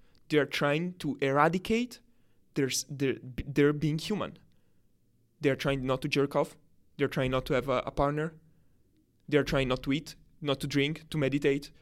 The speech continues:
to be in silence, to be away in a cave for two months, you know? And, uh, at the end, they, they, they, you know, like,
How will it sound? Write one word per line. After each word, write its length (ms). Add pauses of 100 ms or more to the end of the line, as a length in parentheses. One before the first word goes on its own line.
(140)
to 100
be 180
in 80
silence, 580 (220)
to 80
be 200
away 320
in 260
a 40
cave 300
for 160
two 160
months, 440 (440)
you 80
know? 200 (400)
And, 300
uh, 200
at 140
the 100
end, 200
they, 420
they, 360 (140)
they, 140 (260)
you 160
know, 100
like, 240